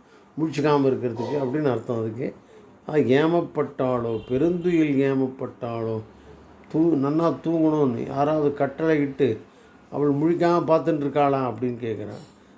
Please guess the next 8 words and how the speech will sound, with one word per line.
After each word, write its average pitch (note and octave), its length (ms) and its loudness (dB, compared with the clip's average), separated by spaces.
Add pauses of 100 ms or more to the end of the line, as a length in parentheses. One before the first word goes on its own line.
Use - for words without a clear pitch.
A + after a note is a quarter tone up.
(120)
அதே F#3 260 2
மாதிரி F3+ 320 2
மந்திரப்பட்டாளோ, C#3 1160 0 (540)
ஏதோ D3 220 0
மந்திரவசத்தால் D#3 960 0
தூங்கி C#3 440 -2
கிடக்கிறாளா A#2 760 -2
இவள், C#3 340 -2